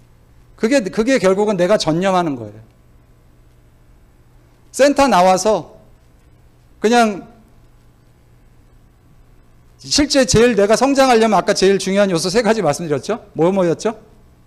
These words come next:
소비자 만나고, 사업 설명하고, 세미나에 초대하고,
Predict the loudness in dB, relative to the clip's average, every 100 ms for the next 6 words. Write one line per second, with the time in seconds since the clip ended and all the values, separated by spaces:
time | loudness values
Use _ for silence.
0 | _ _ _ _ _ -20 -20 _ -6 -2
1 | 0 2 2 0 0 0 -2 -4 -14 -20
2 | -20 -20 -20 -4 2 4 4 2 2 2
3 | 2 2 -2 -4 -16 -20 -20 -20 -2 2
4 | 4 4 4 2 0 0 2 2 0 -6
5 | -8